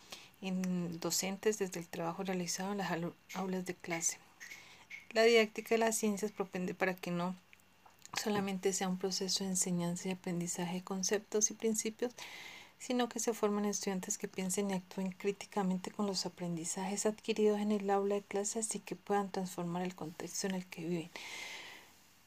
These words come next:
Como profesional y docente debo ser muy consciente de cuál es mi labor en la transformación de los pensamientos de mis estudiantes. Los docentes debemos empezar por comprender que pensar críticamente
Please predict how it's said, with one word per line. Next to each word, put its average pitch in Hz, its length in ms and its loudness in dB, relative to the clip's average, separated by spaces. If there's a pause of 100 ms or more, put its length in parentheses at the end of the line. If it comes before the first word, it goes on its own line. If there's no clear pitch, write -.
(140)
Como 294 280 8
profesional 247 560 6
y 233 60 12
docente 214 400 6
debo 196 180 6
ser 190 140 2
muy 190 120 -4
consciente 190 560 -2
de 190 40 -10
cuál 180 200 0
es 180 60 0
mi 185 140 0
labor 175 380 2
en 196 100 0
la 196 60 -2
transformación 170 680 -4
de 175 60 0
los 180 140 -2
pensamientos 170 680 -4
de 180 80 -4
mis 175 160 0
estudiantes. 165 720 -4
Los 170 120 -6
docentes 202 600 -4
debemos 180 300 -2
empezar 180 360 -2
por - 160 -20
comprender 170 520 -4
que - 140 -20
pensar 170 380 -6
críticamente 208 880 -2